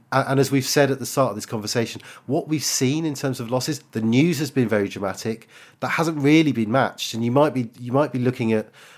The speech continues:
um, over the past five months, which I guess takes us from sort of December to now.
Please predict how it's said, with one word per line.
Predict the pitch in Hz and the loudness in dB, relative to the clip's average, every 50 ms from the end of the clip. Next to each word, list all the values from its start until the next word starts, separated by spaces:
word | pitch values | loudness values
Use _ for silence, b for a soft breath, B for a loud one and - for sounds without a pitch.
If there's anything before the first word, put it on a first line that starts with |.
| B B B | B B B
um, | 113 113 110 107 107 104 107 107 - - | -2 0 0 0 0 0 -2 -6 -6 -2
over | - 131 127 127 120 120 | 2 4 4 4 4 2
the | 113 | 0
past | 110 - 117 113 107 107 101 - - - - - - | 0 0 0 2 2 2 2 0 -4 -8 -8 -16 -10
five | - - 117 110 110 104 107 | -2 0 2 2 2 2 2
months, | 113 127 135 - | 2 2 2 -2
which | - 113 - | -8 -12 -10
I | 107 | -6
guess | - 107 - - | -6 -6 -8 -8
takes | _ - - 113 110 - - | _ -10 -8 -8 -8 -8 -10
us | 98 | -14
from | - - 110 104 95 92 | -12 -8 -8 -8 -8 -8
sort | - - 92 92 | -10 -12 -14 -14
of | - | -12
December | - 90 - - 120 113 110 104 98 | -10 -8 -4 -2 -2 -2 -2 -2 -6
to | - - 90 | -8 -8 -10
now. | 90 87 85 90 101 110 | -8 -6 -4 -4 -6 -6